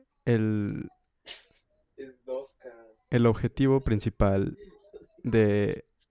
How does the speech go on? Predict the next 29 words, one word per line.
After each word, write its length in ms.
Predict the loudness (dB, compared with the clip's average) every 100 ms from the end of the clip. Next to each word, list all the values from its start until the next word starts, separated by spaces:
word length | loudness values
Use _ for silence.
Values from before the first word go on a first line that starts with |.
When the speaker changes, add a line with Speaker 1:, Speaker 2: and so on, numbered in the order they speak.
| _ _ -4
Speaker 1:
el 140 | 0
humor 280 | 2 2 2
negro, 360 | 2 0 0 0
güey, 260 | 0 -2 -4 0
pues 160 | 0
no 120 | 2 0
es 80 |
ofender 340 | 2 2 2 2
a 60 |
nadie, 420 | 2 2 4 4 2
güey. 280 | -2 -6 -14 -20 _ _ _ _ _ _ _ _ -20 -20 _ _ _ _ -20 -20 _ _ _ -2
O 60 |
sea, 220 | 2 4
es, 200 | 4 2
es, 220 | -2 -4 -6
es 220 | -6 -2
que 120 | -2
te 180 | 2 2
rías, 400 | 2 2 4 4
güey, 220 | 2 0
que 100 | -4
pases 380 | -4 -2 0 2
un 260 | 0 0 4
buen 320 | 4 4 2
momento, 540 | 2 2 0 0 -2
güey, 220 | -2 -4 -6 _ _ -8
con 200 | 0 2
algo 260 | 4 4
que 120 | 2